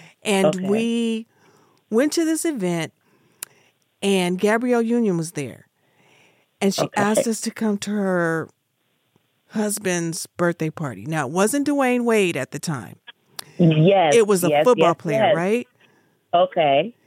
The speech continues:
Speaker 1: Yeah, yeah. So that's
Speaker 2: And we
Speaker 1: how
Speaker 2: went.
Speaker 1: we sure did, girl. And I got those gift bags that was
Speaker 2: <laughs>
Speaker 1: off the hook.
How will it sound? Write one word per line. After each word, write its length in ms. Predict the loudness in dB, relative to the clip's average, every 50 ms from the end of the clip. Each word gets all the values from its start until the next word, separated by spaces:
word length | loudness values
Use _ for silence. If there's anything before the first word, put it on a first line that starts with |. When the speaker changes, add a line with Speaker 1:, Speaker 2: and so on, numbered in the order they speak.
| _ _
Speaker 1:
Yeah, 760 | _ -2 0 0 0 0 0 0 0 0 2 0 0 0 -2
yeah. 320 | -4 -4 -4 -2 -2 -2 -2
So 200 | 0 0 -2 -2
that's 460 | 0 0 -2 0 0 2 2 2 2
Speaker 2:
And 20 | 4
we 40 | 2
Speaker 1:
how 120 | 2 2
Speaker 2:
went. 260 | 0 0 0 -4 -6 -8 -16 _ _ _ _ _ _
Speaker 1:
we 220 | -4 0 0 0 0
sure 320 | 0 0 2 4 4 4
did, 280 | 4 4 4 4 4 4
girl. 160 | 2 2 4
And 100 | 4 4
I 80 | 2 2
got 240 | 2 0 0 0 0
those 180 | -2 -2 -2
gift 320 | -2 0 0 0 0 2 _
bags 380 | 0 2 4 4 2 2 0 0
that 200 | 2 2 2 4
was 160 | 2 0 2 0 2
Speaker 2:
<laughs> 60 | 4
Speaker 1:
off 360 | 6 6 8 6 6 4 0 -4
the 280 | -2 0 2 2 2
hook. 480 | 0 0 2 4 6 6 6 4 2